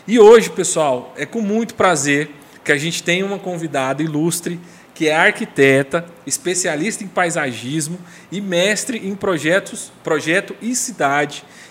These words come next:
e professora universitária, Lorena Cavalcante.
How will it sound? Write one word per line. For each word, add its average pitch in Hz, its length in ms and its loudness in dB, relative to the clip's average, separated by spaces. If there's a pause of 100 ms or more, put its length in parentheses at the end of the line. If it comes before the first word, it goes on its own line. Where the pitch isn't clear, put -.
e 226 240 -2 (300)
professora 202 480 -4
universitária, 190 840 0 (340)
Lorena 196 400 0
Cavalcante. 180 800 -4